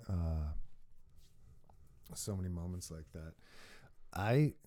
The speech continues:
it was weird. I barely picked up my instrument at all for, uh, most of twenty eighteen,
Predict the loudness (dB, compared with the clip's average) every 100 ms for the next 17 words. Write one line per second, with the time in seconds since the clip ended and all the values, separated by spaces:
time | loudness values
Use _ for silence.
0 | -2 0 0 -4 -8 12 12 12 6 2
1 | 0 0 2 4 4 6 4 0 -8 -20
2 | -20 _ -20 _ _ _ _ _ _ _
3 | _ -4 -4 4 6 6 4 4 0 0
4 | 0 0 0 -2 -2 -2 0 -4 -8 -20
5 | -6 -2 0 0 -2 -4 -6 -10 -4 -2
6 | 0 -2 -2 -4 -6 _ -6 -4 -2 -2
7 | -4 -4 -6 -12 _ _ 0 4 6 4
8 | 6 8 8 4 2 2 4 2